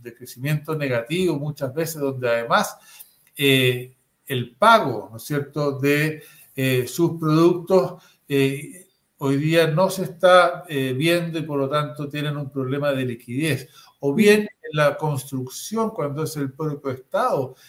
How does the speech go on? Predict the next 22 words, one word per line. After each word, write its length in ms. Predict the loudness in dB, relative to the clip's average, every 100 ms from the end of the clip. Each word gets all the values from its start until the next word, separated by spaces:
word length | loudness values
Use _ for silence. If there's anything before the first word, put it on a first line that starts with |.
| -20 _
el 180 | -6 -4
que 140 | -4
tiene 360 | -4 -2 -2 -2
que, 520 | -2 0 0 -2 -4
eh, 220 | 0 0 0
pagar, 520 | 0 0 4 4 2
¿no 80 | -2
es 80 | -4
cierto?, 420 | -6 -6 -4 -2
las 200 | -2 -2
deudas 340 | -2 -2 -4
que 140 | -8 -6
tiene, 300 | -2 0 0
donde 400 | -2 -4 -6 -6
incluso 420 | -12 -8 -8 -4
hemos 180 | -4 -2
planteado 760 | -2 -4 -4 2 6 6 4 -2 -14 -20 -20 _
el 140 | -6
concepto 800 | -4 -4 -4 0 0 0 -2 -2
de 280 | 0 0 -2
que, 440 | -2 -2 -2 -4 _ _ _ _ _
eh, 520 | 0 2 2 0 -2